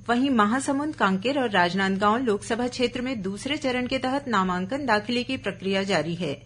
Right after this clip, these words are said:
नामांकन दाखिल करने की अंतिम तिथि चार अप्रैल है।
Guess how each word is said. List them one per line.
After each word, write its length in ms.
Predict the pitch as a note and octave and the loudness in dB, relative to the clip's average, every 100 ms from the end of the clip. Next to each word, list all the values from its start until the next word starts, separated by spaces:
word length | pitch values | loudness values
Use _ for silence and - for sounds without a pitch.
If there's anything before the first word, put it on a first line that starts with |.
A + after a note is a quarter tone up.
| - - - - | -18 -20 -18 0
नामांकन 500 | A3+ A#3+ C4+ D4+ F4+ | 4 6 4 2 2
दाखिल 300 | C4 A3 C4+ | 4 4 2
करने 300 | C4 A#3 A#3 | 0 0 0
की 180 | A3+ B3+ | -2 -4
अंतिम 400 | - A3 A#3+ D#4 | -2 0 0 -2
तिथि 440 | C4+ G3 D#3+ - - | -4 -2 -4 -6 0
चार 340 | A#3+ G#3+ - - | 4 4 4 0
अप्रैल 360 | G#3+ G#3+ A3 D#3 | 0 2 2 2
है। 380 | F3 C#3 - | 0 -4 -6